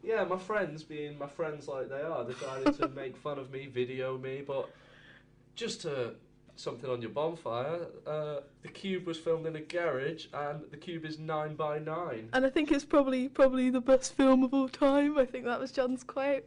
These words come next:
Speaker 1: Yeah, shut up.
Speaker 2: <laughs>
Speaker 1: Shut up, shut up. I'll just put some music
Speaker 2: So
Speaker 1: on.
Speaker 2: what's, uh, Yon the Butler, then?
Speaker 1: <laughs> My friend had a butler called Yon.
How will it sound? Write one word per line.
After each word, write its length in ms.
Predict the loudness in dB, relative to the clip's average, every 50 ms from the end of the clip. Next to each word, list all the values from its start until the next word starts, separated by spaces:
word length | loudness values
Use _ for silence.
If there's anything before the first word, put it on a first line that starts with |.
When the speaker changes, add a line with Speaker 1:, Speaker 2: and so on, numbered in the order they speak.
| -10 -20 -20 -16 -14
Speaker 1:
Yeah, 80 | -12 -12 -12
shut 220 | -12 -12 -14 -14
up. 140 | -14 -16 -18 -20 -10 -6 -4
Speaker 2:
<laughs> 80 | -4 -4 -4 -6 -6 -8 -8 -10 0 4
Speaker 1:
Shut 160 | 4 6 6
up, 80 | 6 4
shut 240 | 4 2 0 0 -2
up. 60 | -2
I'll 40 | -2
just 200 | -4 -8 -6 -2
put 140 | -2 -2 -2
some 180 | -2 -6 -8 -4
music 240 | -2 -2 0 2 2
Speaker 2:
So 60 | 2
Speaker 1:
on. 60 | 4
Speaker 2:
what's, 320 | 6 4 4 4 2 2 4
uh, 260 | 6 6 8 8 8 6
Yon 360 | 6 6 6 6 6 4 2
the 80 | 2
Butler, 500 | 2 2 2 2 2 2 0 0 0 0
then? 300 | 0 0 -2 -2 -4 -6 -12 -16 _ _ _ _ _ _ _ _ -16
Speaker 1:
<laughs> 1000 | -12 -4 -2 0 0 2 2 2 2 4 2 2 2 2 2 2 2 2 0 -4 -4 -4 -6 -14 -16 -14 -14 -14 -14 -16 -20 -20 -20 -20 -20 _ _ _ -20 -12 -8
My 160 | -8 -8 -8
friend 580 | -6 -4 -2 0 0 2 0 -2 -4 -6 -12 -14 -14 -8 -4
had 300 | -2 -2 -2 -2 -4 -6 -10
a 60 | -6
butler 440 | -2 -2 -2 -2 -2 -4 -4 -4 -4 -6 -4
called 240 | -2 0 0 0 -2
Yon. 320 | -2 0 0 0 -2 -4